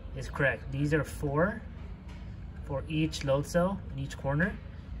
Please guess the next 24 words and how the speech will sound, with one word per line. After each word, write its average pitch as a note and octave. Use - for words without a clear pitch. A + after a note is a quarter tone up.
and C3
the B2+
fifth D#3
one D#3
will C3+
be C3
that C3+
goes C3+
to D3+
the C#3
indicator. A2+
Now D#3
we'll C#3
check -
the -
wiring. A2+
Notice C#3+
you D3
have C3
five D#3
cables D3+
on B2+
each C#3
one. D3